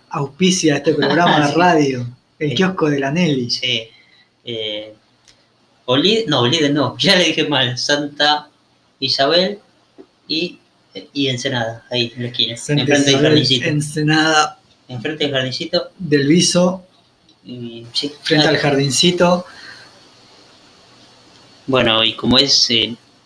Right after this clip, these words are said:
Speaker 2: habitual, o trata de ser habitual en este programa, mm, terminamos esta primera parte con un tema. Y en esta ocasión elegí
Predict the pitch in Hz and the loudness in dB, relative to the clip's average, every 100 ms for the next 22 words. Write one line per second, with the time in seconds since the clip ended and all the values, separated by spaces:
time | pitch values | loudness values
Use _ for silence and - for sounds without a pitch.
0 | - 117 117 139 160 190 - 120 120 151 | -4 0 0 4 4 4 0 -4 0 0
1 | - 131 123 165 165 - _ 131 123 123 | 2 0 0 -4 -8 -16 _ -4 -2 -2
2 | 165 175 170 _ _ _ - 127 143 143 | -2 -2 -4 _ _ _ -18 -12 -6 -4
3 | 143 135 143 165 175 - - 139 131 120 | 0 2 4 2 0 -4 -18 -12 -10 -2
4 | 131 127 143 156 151 - - 139 143 139 | 0 2 2 2 0 0 -2 -4 -2 0
5 | 135 143 139 165 165 139 139 143 170 180 | 2 2 2 0 0 0 0 0 0 0
6 | - - - - - - _ _ _ _ | -2 -10 -20 -20 -20 -20 _ _ _ _
7 | _ - 156 165 160 175 175 170 165 190 | _ -2 2 4 4 2 2 2 2 4
8 | 180 165 - 202 185 185 | 2 2 2 4 4 2